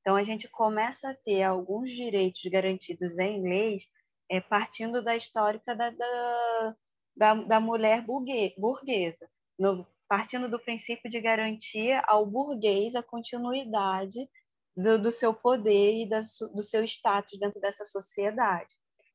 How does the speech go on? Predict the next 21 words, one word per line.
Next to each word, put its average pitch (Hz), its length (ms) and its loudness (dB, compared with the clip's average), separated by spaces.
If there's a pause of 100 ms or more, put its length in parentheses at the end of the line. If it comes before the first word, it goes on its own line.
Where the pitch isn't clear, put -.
Então, 196 380 2
lógico, 202 580 4
não, 202 440 2
não 214 200 2
estou, 220 400 -2 (440)
é, 180 640 0
desmerecendo 202 720 0
a 214 40 4
luta 208 300 -2
de 202 100 -2
mulheres 196 480 -2
que 208 120 -12
reivindicaram 190 760 -6
o 220 120 -6
voto, 190 580 4 (560)
que 214 100 -8
reivindicaram 202 720 0
o 190 40 -6
direito 196 360 -6
a 190 60 2
estudar, 196 800 0